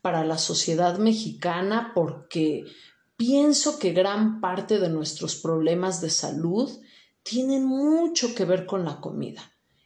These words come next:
Ejemplos, muchos. La diabetes, hipertensión,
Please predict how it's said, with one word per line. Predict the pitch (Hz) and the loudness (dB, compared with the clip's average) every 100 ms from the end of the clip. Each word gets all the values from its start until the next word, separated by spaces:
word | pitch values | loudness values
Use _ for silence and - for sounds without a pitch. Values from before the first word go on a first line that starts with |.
| _ | _
Ejemplos, | - - 277 320 320 349 403 - - - | -6 -2 0 0 2 2 2 -2 -6 -6
muchos. | 170 180 202 208 202 - - - - - _ _ | -2 2 4 4 2 -2 -4 -6 -8 -18 _ _
La | - 170 151 | -2 0 0
diabetes, | 151 135 165 180 190 185 185 185 180 175 175 175 175 - - _ | -2 -2 2 4 6 6 4 2 2 4 2 0 -2 -6 -14 _
hipertensión, | - 175 - 160 - - 139 143 - 175 175 175 180 180 180 | -8 -8 -4 -6 -6 -8 -4 -2 -2 0 0 0 0 0 -2